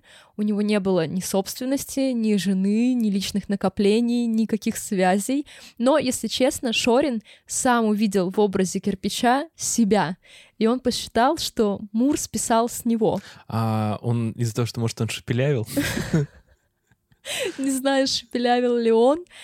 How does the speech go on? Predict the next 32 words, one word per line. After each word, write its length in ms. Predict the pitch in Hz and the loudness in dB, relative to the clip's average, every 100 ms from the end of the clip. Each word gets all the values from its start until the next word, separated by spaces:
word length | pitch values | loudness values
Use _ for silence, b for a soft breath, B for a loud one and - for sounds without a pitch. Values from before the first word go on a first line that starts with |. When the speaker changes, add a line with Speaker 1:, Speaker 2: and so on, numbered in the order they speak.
| B B _ | B B _
Speaker 1:
А, 300 | 202 190 185 | -2 -2 -4
ну 220 | - 240 285 | -4 0 2
и 80 | |
да, 200 | 233 233 | 2 2
были 180 | 196 214 | 2 0
же 100 | 214 | 0
консультанты 580 | 214 202 220 254 294 277 | -2 -4 -2 0 0 0
из 120 | 233 | 0
М 80 | 220 | 0
В 100 | 208 | 0
Д, 160 | 202 202 | 0 -2
которые 240 | - 196 | -2 -4
помогали 420 | - 196 196 190 | -2 -2 0 -2
с 100 | 190 | -4
делом. 400 | - 196 185 185 B B _ | -2 0 0 -4 B B _
Короче, 760 | 214 226 269 - - 254 240 269 _ | 0 4 2 2 2 2 2 -4 _
по 80 | 269 | 2
легенде, 760 | 240 214 240 320 359 240 196 - _ _ | 2 2 0 0 0 0 -2 -6 _ _
Шорин 640 | - - 240 277 294 220 - b | -10 0 4 4 4 0 -6 b
даже 300 | 202 220 226 220 | 0 2 4 2
отправил 520 | - 226 220 214 180 | 2 2 2 2 -2
Садальскому, 840 | - 208 220 320 - - 220 202 220 | -2 0 2 0 -2 -4 -4 -4 -8
Станислав 500 | - - 196 - 196 | -18 -8 -4 -2 -2
Садальский 520 | - 202 190 190 - - | -2 -2 -2 -2 -8 -10
исполняет 480 | - 190 196 190 | -4 -2 -2 -2
роль 160 | 208 196 | -2 -4
Кирпича, 680 | - 202 202 - - 190 196 B B B B | -6 -10 -8 -6 -2 -2 -4 B B B B
м, 360 | 202 208 208 196 - | -6 -4 -4 -6 -8
ящик 680 | 208 226 262 - - 208 - | -2 2 2 0 -4 -6 -6
очень 380 | - 226 - 214 | 0 0 0 -2
дорогого 480 | 196 202 196 214 196 | 0 -2 2 2 0
коньяка 760 | - 208 202 196 - 220 254 | -2 0 0 0 -2 -2 -2